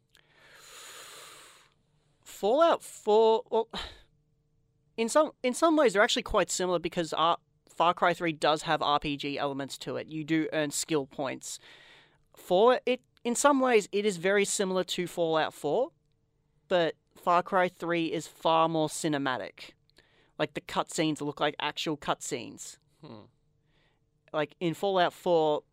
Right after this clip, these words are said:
Speaker 1: everything looks like it's in gameplay.
Speaker 2: Oh, okay. Wow. But isn't that, ki-, kinda gets you out of the game if you have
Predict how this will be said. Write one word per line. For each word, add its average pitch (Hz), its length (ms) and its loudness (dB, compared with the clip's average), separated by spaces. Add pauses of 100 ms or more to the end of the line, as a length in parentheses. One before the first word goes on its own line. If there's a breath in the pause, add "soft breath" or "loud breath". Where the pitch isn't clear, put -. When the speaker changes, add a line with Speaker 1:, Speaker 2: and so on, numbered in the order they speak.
Speaker 1:
everything 175 340 -2
looks 165 220 -4
like 156 160 -2
it's 147 120 -10
in 147 140 -8
gameplay. 135 520 -8 (100)
Speaker 2:
Oh, 120 180 0
okay. 107 260 -12 (160)
Wow. 113 340 -20 (1120)
But 110 220 -10 (200)
isn't 135 220 -10
that, 127 240 -2
ki-, - 60 -20 (140)
kinda 160 200 -4
gets - 240 -8
you 127 80 -10
out 113 60 -6
of 110 60 -10
the 113 60 -14
game 143 260 -4
if 113 140 -16
you 110 100 -10
have 117 200 -8